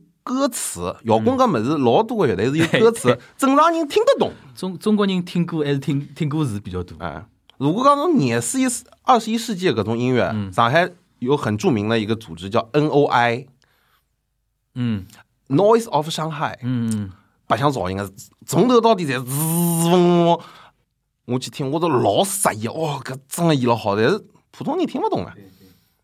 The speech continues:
Speaker 1: 呃，北京就没，北京没搿种，
Speaker 2: 北京没搿物事。
Speaker 1: 没搿物事。
Speaker 2: 嗯，OK。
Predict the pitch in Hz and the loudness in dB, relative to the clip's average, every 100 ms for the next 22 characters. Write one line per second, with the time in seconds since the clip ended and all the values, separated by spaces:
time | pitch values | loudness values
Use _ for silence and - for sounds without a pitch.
0 | _ - 165 190 277 254 175 92 67 64 | _ -4 0 0 2 2 0 -2 -6 -10
1 | _ _ _ _ _ _ _ _ 190 214 | _ _ _ _ _ _ _ _ 0 0
2 | 156 92 90 123 131 107 90 156 170 135 | 0 0 0 0 -2 -4 -4 -2 -2 0
3 | 120 90 85 135 107 135 139 95 110 107 | -2 -4 -2 0 0 0 -4 -6 -10 -10
4 | 101 101 | -10 -12